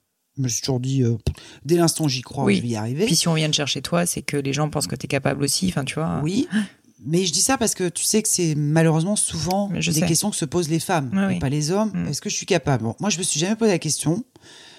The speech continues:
Speaker 1: Euh,
Speaker 2: C'est une grande chance. Enfin, c'est une chance. C'est
Speaker 1: Ouais, mais <laughs> aussi, je pense, parce qu'il y a toujours eu, effectivement, comme
Speaker 2: Mm.
Speaker 1: tu le dis, quand t'as des,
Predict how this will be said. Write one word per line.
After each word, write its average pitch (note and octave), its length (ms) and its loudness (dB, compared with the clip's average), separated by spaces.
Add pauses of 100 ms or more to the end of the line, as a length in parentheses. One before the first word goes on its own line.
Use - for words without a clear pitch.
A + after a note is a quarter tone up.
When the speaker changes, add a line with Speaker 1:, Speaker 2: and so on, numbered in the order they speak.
(200)
Speaker 1:
Euh, D3 320 2
Speaker 2:
C'est C#3+ 160 2
une D#3+ 80 -2
grande D#3+ 180 0
chance. - 180 -2
Enfin, C#3+ 100 -2
c'est - 120 -2
une C#3 80 -4
chance. - 200 0
C'est - 540 -4 (100)
Speaker 1:
Ouais, G#3+ 400 0 (240)
mais E3+ 300 4
<laughs> - 80 -18
aussi, G3 340 2
je - 80 0
pense, B3 260 2
parce G3 220 2
qu'il A#3+ 200 2
y G#3 100 4
a E3+ 60 4
toujours F3+ 260 -2
eu, A3+ 60 4
effectivement, G#3+ 420 -2
comme G3 220 2
Speaker 2:
Mm. - 60 2
Speaker 1:
tu F3 80 -4
le G#3 60 -4
dis, B3 260 2
quand - 180 -2
t'as D3 160 0
des, C#3+ 200 0